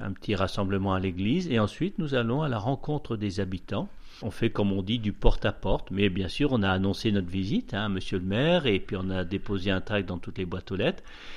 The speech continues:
et pour justement entrer en conversation avec les hommes et les femmes d'un village. Et ceci pour dire, ben voilà, on est heureux de, de vous écouter,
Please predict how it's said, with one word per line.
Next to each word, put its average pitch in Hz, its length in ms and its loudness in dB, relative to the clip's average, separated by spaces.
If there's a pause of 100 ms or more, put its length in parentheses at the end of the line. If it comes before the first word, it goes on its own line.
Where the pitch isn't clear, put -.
(260)
et 131 260 10 (240)
pour 185 240 8
justement 139 600 2
entrer 170 420 4 (140)
en 113 100 0
conversation 139 1000 0
avec 107 300 0
les 104 300 -2
hommes 110 160 2
et 104 40 2
les 98 120 2
femmes 143 440 2 (240)
d'un 127 220 4
village. 104 520 -2 (460)
Et 120 120 2
ceci 120 340 0
pour 131 260 2
dire, 156 240 2
ben 131 400 4
voilà, 110 300 0
on 110 140 2
est 117 120 4
heureux 117 340 2
de, 113 420 0
de 113 80 2
vous 110 280 4
écouter, 113 560 -2